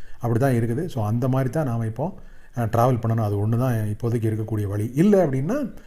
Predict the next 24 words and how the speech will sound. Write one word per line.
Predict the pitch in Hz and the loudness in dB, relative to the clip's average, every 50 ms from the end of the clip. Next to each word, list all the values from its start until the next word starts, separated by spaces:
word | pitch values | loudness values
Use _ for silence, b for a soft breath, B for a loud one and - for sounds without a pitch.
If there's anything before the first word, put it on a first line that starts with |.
| B B B | B B B
இன்னொரு | B 151 180 202 190 170 151 | B 4 6 8 8 10 8
வழி, | 135 131 165 226 240 | 8 8 6 6 6
நாம | 175 147 139 135 127 120 | 6 4 4 4 4 2
ஏற்கனவே | 120 127 123 113 120 120 127 127 120 | 2 2 2 2 0 0 2 2 0
எக்ஸ்போர்ட் | 110 - - 135 120 110 | 0 -2 -2 -2 -2 0
பண்ணி | - 113 113 117 120 | -2 -2 0 -2 -2
ப்ராப்பரா | 120 120 123 117 113 113 - | -2 -4 -6 -6 -6 -6 -6
அந்த | 127 127 120 117 113 | -4 -4 -2 -2 -2
பையர்கிட்ட | 104 113 117 120 113 117 | -2 -2 -2 -2 -2 -2
இருந்து | 117 117 | -2 -2
பேமெண்ட் | 107 113 117 120 120 120 113 110 | 0 -2 -2 -2 -2 -2 -2 -2
வந்து | 110 110 110 107 120 123 123 b b b b b b b | -4 -4 -4 -4 -6 -6 -8 b b b b b b b
அந்த | 131 131 127 123 | 0 0 2 0
ட்ராக் | 104 - 120 123 110 113 | 0 0 0 0 0 0
ரெக்கார்ட்லாம் | 117 110 117 113 120 117 | 0 0 0 0 0 0
வச்சுக்கிட்டு | 107 113 110 - 113 117 107 - 226 262 - - b b b b b b b b - | -2 -2 -2 -2 -6 -4 0 0 0 0 -2 -6 b b b b b b b b 0
நாம | 127 117 117 120 135 175 202 165 120 107 98 101 101 98 98 | 2 4 4 4 2 0 0 0 -2 -2 -2 -4 -4 -4 -2
பேங்க்ல | 107 117 120 113 110 110 110 | 0 0 0 2 0 0 0
வந்து | 117 113 | 0 0
அப்ரோச் | 101 - 117 110 - - | 0 0 0 0 0 -2
பண்ணா | 107 98 113 123 | -4 -2 -2 -2
கிடைக்கிறதுக்கு | 120 - 101 104 101 101 104 98 104 | -2 -2 -4 -2 -2 -4 -4 -4 -6
வாய்ப்பு | 98 98 98 - 95 | -6 -6 -6 -6 -8
இருக்கு. | 95 92 - 151 - | -8 -6 -8 -8 -8